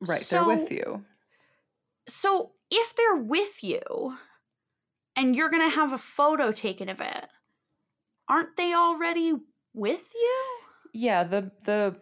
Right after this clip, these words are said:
Speaker 1: I don't know if you'd really call it the metaphysics, but the f-, like, the philosophical underpinnings of this. This is one of the things that was interesting to me
Speaker 2: Mm-hmm.
Speaker 1: in terms of technologies of proof, in terms of this arc, right? When we compare it to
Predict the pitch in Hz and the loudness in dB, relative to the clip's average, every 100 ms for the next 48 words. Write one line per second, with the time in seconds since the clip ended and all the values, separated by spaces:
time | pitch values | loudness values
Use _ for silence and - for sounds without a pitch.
0 | - - 214 - 226 - 185 180 170 - | -18 -12 -10 -8 -10 -10 -8 -6 -6 -4
1 | 170 170 151 143 156 170 180 196 190 - | -4 -4 -6 -4 -4 -4 -4 -4 -4 -6
2 | 190 196 - - - 190 185 190 - 226 | -8 -8 -8 -12 -6 -6 -6 -8 -2 -2
3 | 220 202 175 185 - 175 147 160 160 185 | 0 0 -2 -4 -4 -2 -2 -4 -4 -4
4 | 180 185 175 180 196 196 - 233 330 339 | -2 -4 -4 -4 -2 -2 -2 -2 -2 0
5 | 294 254 202 190 - 170 - 160 156 156 | -2 -2 -4 -4 -6 -6 -6 -6 -6 -6
6 | 156 - 143 143 143 - - _ _ _ | -6 -8 -8 -8 -8 -12 -20 _ _ _
7 | _ - 277 311 403 175 170 165 160 156 | _ -2 2 2 0 -4 -2 -2 -4 -6
8 | - _ - - 180 175 151 147 147 147 | -18 _ -8 -6 -4 -2 -2 -2 -2 -2
9 | 139 - - - - 160 165 156 160 160 | -4 -6 -6 -6 -6 -6 -4 -4 -6 -4
10 | 160 - - - 147 143 165 165 160 165 | -4 -2 -4 -2 -4 -2 -4 -4 -4 -8
11 | 160 165 151 - - 156 143 143 139 139 | -4 -2 -2 -4 -6 -4 -4 -2 -4 -6